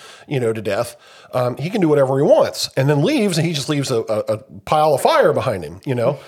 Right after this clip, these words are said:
Um, but people get rededicated every revival, every camp meeting, and, uh, when the answer is inside of them,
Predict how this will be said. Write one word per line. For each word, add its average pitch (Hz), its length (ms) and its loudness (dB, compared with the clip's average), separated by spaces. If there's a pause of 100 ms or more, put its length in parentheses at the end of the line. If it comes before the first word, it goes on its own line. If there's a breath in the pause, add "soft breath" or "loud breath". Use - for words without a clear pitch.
(540 loud breath)
Um, 147 480 2 (580)
but 175 140 0
people 254 200 0
get 220 120 -2
rededicated 196 580 2
every 185 180 4
revival, 165 640 4
every 170 220 2
camp 151 280 -2
meeting, 160 320 2
and, 143 160 0
uh, 139 120 0
when 160 320 0
the 165 160 0
answer 240 500 -2
is 208 300 0
inside 190 840 2
of 120 420 0
them, 90 360 -10